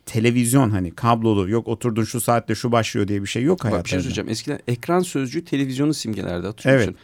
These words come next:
Speaker 2: Ekrana çıkmak dediğin zaman, şimdi ekran dediğin zaman bir sürü ekran var. Bu senin sözünü ettiğin arkadaşlar için de ekran bilgisayar ve telefon
Speaker 1: Evet.
Speaker 2: ekranı.
Speaker 1: Şimdi, e, ben bunu bu son altmış altı gündür bir deneme yaptım aslında. Çünkü bir ana haber bülteni yapmayı düşünüyorum burada. Bir saatlik böyle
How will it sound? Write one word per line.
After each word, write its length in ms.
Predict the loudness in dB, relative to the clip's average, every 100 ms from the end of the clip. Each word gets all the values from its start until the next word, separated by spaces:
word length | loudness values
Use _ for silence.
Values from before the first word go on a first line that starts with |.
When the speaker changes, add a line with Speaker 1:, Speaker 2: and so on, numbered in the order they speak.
| -6
Speaker 2:
Ekrana 420 | -6 -2 0 0
çıkmak 440 | -2 -6 -6 -6 -8
dediğin 180 | -8
zaman, 260 | -6 -6 -6
şimdi 200 | -8 -8 -8
ekran 400 | -6 -2 -2 -2 -6
dediğin 220 | -4 -4
zaman 220 | -2 -4 -4
bir 60 |
sürü 260 | -6 -4 -6
ekran 360 | -6 -8 -6
var. 120 | -6 -8 -16 _ -12
Bu 40 |
senin 180 | -4 -4
sözünü 320 | -2 -4 -2
ettiğin 260 | -4 -2 -2
arkadaşlar 540 | -2 -2 -4 -4 -8
için 200 | -8 -8
de 60 | -6
ekran 360 | -8 -6 -6
bilgisayar 400 | -6 -6 -6 -4
ve 40 | -4
telefon 260 | -2 0
Speaker 1:
Evet. 140 | 2 2
Speaker 2:
ekranı. 360 | -2 -6 -6 -8 -18 -20 -12
Speaker 1:
Şimdi, 280 | -2 0 2 0 -6 -14 -14 -10 0
e, 200 | 0 4
ben 220 | 2 4
bunu 240 | 2 0 2
bu 220 | 2 2
son 200 | -2 -2
altmış 300 | -2 -4 -4
altı 200 | -4 0
gündür 260 | 0 2 2
bir 100 | 4
deneme 260 | 6 6
yaptım 320 | 4 2 -2
aslında. 360 | -2 -6 -10 -10
Çünkü 240 | -6 -4 -2
bir 160 | -2
ana 120 | 0 2
haber 260 | 0 0
bülteni 380 | -2 -2 -2 -2
yapmayı 320 | -6 -8 -10 -10
düşünüyorum 420 | -10 -8 -8 -10
burada. 200 | -10 -6
Bir 60 | -4
saatlik 480 | -4 -8 -14 -10 -8
böyle 200 | -8